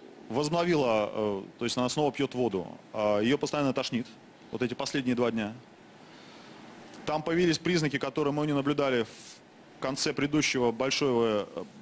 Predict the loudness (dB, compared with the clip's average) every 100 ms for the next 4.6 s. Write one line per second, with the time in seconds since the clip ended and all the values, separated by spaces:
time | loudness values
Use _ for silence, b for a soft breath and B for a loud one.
0 | -10 0 0 2 0 0 0 2 2 -2
1 | -2 -6 -6 -4 0 0 0 -2 -2 -2
2 | -2 0 0 0 2 2 -2 -8 -18 -12
3 | -4 0 2 2 0 -2 0 0 2 0
4 | 0 -2 -2 -2 -4